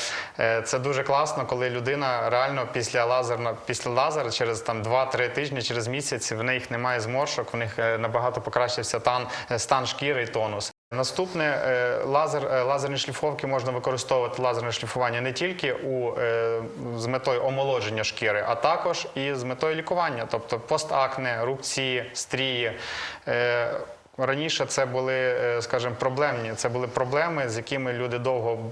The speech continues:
боролися, витрачали велику кількість грошей і безрезультатно часто. Зараз це все можна доповнити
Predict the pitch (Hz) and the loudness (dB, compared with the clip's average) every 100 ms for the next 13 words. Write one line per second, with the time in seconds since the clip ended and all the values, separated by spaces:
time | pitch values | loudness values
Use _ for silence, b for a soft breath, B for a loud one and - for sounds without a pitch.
0 | - 120 131 151 165 147 - 117 117 113 | -6 0 2 2 2 0 0 0 0 2
1 | 135 123 120 127 127 110 113 120 117 127 | 2 2 0 -2 -2 -4 -2 -2 0 2
2 | 143 - 127 117 120 117 117 107 107 123 | 0 0 -2 -2 -2 -2 -2 0 2 2
3 | 113 120 113 120 117 104 104 101 - 101 | 2 0 -2 -2 0 0 0 -2 2 2
4 | - 113 123 127 120 - 131 113 127 120 | 0 0 2 2 0 -2 -2 0 -2 0
5 | 120 113 113 113 131 120 113 107 107 | 0 0 -2 0 0 0 0 0 0